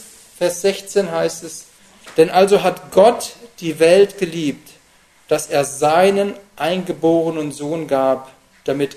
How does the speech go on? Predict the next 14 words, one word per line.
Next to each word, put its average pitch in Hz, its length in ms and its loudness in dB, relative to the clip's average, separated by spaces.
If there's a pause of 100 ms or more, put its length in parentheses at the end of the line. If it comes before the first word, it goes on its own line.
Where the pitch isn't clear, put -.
(200)
alle, 160 480 2 (260)
die 160 160 -10
an 135 240 -8
ihn 180 260 -10
glauben, 143 540 0
nicht 139 240 -16
verloren 135 540 -4
werden, 135 320 -10 (500)
sondern 165 500 -4
das - 280 -6 (100)
ewige 151 420 -6
Leben 127 440 -6 (960)
hat, - 260 -14 (760)
haben.“ 120 220 -4